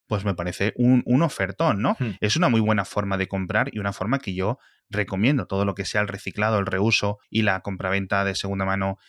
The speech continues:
Speaker 1: o mejor dicho, esto no es, nunca es, no, no es tanto segunda mano como es un reacondicionado y, sobre todo, al final lo que importa es el parné, la lana, ¿no? Que te ahorras un dinerito. Así que muy recomendado, te envía alertas, te envía correos electrónicos, etcétera,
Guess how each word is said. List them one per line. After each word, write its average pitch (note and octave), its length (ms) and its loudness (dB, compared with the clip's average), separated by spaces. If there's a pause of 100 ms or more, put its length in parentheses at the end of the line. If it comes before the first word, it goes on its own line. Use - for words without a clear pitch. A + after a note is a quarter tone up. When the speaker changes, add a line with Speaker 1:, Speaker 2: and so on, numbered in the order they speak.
(120)
Speaker 1:
o G2 80 -2
mejor G#2 260 -2
dicho, A#2 220 -2
esto F#2 160 -8
no G2+ 80 -2
es, - 160 -6
nunca A2 320 2
es, - 140 -8
no, G#2+ 200 -2
no A2+ 140 0
es A2 80 -2
tanto G#2+ 240 -2
segunda G2+ 260 -2
mano C3+ 220 0
como F#2 160 -6
es F#2 120 -6
un F#2+ 100 -4
reacondicionado G2 800 -2 (120)
y, C3 260 0 (140)
sobre G2+ 220 -2
todo, F#2 280 -4
al F#2+ 100 -4
final F#2+ 180 -2
lo G#2 80 -2
que G#2+ 60 -2
importa F#2+ 360 -2
es D3+ 320 -2
el G2 140 -2
parné, F#2 480 -4
la F#2 120 -6
lana, G2 360 -2
¿no? C#3 240 -4
Que G2+ 80 -12
te - 80 -6
ahorras G#2+ 300 -2
un A2 100 0
dinerito. F#2+ 480 -2 (320)
Así A#2+ 260 -4
que A#2 160 2
muy B2 220 4
recomendado, F3+ 800 0
te G#2+ 80 0
envía B2+ 260 2
alertas, E3 460 2
te A#2+ 80 -2
envía A#2+ 240 2
correos B2+ 320 0
electrónicos, A2+ 580 -4
etcétera, A#2 400 -4